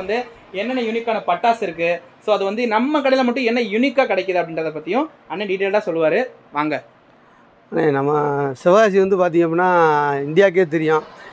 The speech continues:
Speaker 2: என்னன்னா பட்டாசு நகரம், குட்டி ஜப்பான்பாங்க. சிவகாசியை பொறுத்தவரையும் பார்த்தீங்க அப்படின்னா, நீங்க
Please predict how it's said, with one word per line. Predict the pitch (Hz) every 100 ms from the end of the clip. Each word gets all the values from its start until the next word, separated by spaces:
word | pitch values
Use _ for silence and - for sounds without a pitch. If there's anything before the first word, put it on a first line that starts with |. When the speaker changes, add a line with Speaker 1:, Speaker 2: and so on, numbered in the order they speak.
| - - - - -
Speaker 2:
என்னன்னா | 160 185 185 185 165 147 139 - -
பட்டாசு | 156 220 - 180
நகரம், | 160 151 - _ _ - - - -
குட்டி | 214 180 220
ஜப்பான்பாங்க. | 190 156 180 165 147 143 - - - - - - - -
சிவகாசியை | 214 254 247 233 196
பொறுத்தவரையும் | 202 214 233 202
பார்த்தீங்க | 185 190
அப்படின்னா, | 170 196 208 185
நீங்க | 175